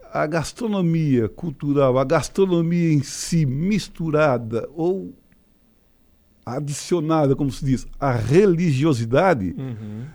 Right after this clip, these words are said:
Speaker 1: é como diz o irmão Carmelo, pô, é passar um dia alegre, conversando, cantando e a, a, orando, até porque não também, né? Temos a presença do padre, que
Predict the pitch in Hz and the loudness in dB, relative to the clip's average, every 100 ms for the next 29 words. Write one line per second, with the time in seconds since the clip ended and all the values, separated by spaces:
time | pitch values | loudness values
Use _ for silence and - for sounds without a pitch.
0 | - - 131 - 220 160 190 190 185 196 | -14 -12 -8 -6 -4 -2 -2 -2 -2 0
1 | 196 175 165 190 151 - 185 160 143 143 | 2 2 2 0 -2 -4 0 0 -2 -6
2 | - 180 170 139 131 165 135 127 123 127 | -4 -2 -2 -4 -2 0 2 2 4 6
3 | 123 113 107 107 98 - 131 120 113 - | 6 2 0 -4 -8 -6 -6 -4 -4 -6
4 | - 135 131 117 104 95 - - 110 98 | -2 2 2 0 -4 -8 -10 -6 -6 -8
5 | - 139 127 110 104 110 113 107 107 107 | 2 4 4 -2 -6 -6 -4 -4 -6 -8
6 | - _ _ _ _ _ - - - - | -16 _ _ _ _ _ -20 -20 -20 -20
7 | - - - - - 247 233 285 330 214 | -16 -10 -10 -12 -2 4 6 6 4 2
8 | 156 233 220 180 196 226 254 190 208 339 | 6 4 4 4 6 6 4 2 2 2
9 | 294 175 196 147 135 120 139 123 139 - | 0 0 -2 0 0 2 2 2 0 -2
10 | - 180 175 156 131 | -4 -2 -2 -4 -10